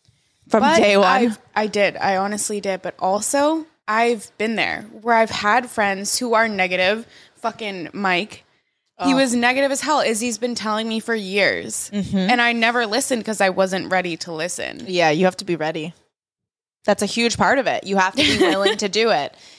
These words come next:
Speaker 1: You have to make that decision and commitment to yourself. But I think it's super important. The amount of people, if I had a dollar for every person who made fun of me, talked shit behind my back, or said I couldn't do something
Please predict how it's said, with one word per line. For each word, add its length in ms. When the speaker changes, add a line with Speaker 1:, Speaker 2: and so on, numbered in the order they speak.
Speaker 1:
You 140
have 220
to 80
make 320
that 180
decision 420
and 80
commitment 380
to 80
yourself. 560
But 340
I 100
think 220
it's 140
super 220
important. 480
The 100
amount 340
of 140
people, 500
if 100
I 120
had 180
a 80
dollar 420
for 220
every 260
person 440
who 160
made 200
fun 200
of 80
me, 240
talked 260
shit 140
behind 240
my 80
back, 400
or 520
said 240
I 80
couldn't 340
do 180
something 580